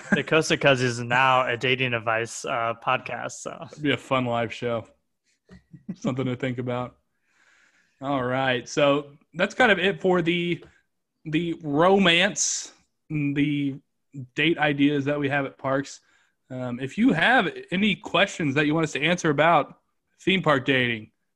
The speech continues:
Speaker 2: we could follow up on the next show. Give us an email at coastercuzzies at gmail dot com. Let us know if there's anything we didn't cover there. Um, now, we do have a thought of the week. Hmm.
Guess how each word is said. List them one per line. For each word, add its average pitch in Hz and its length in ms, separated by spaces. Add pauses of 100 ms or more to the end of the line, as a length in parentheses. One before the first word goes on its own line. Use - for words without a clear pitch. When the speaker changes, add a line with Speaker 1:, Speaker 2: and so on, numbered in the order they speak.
(340)
Speaker 2:
we 160 60
could 196 160
follow 170 300
up 165 140
on 156 140
the 143 80
next 151 260
show. 156 320
Give 147 180
us 147 140
an 143 120
email 151 340
at - 180
coastercuzzies 139 1120 (560)
at 180 160
gmail 131 500
dot 117 280
com. 160 520 (800)
Let 139 200
us 180 120
know 160 160
if 143 80
there's 131 140
anything 143 260
we 131 80
didn't 131 220
cover 127 260
there. 110 260 (720)
Um, 123 680
now, 139 180
we 151 80
do 226 160
have 190 320
a 147 380 (120)
thought 185 520
of 160 240
the 160 80
week. 135 460 (1300)
Hmm. 110 680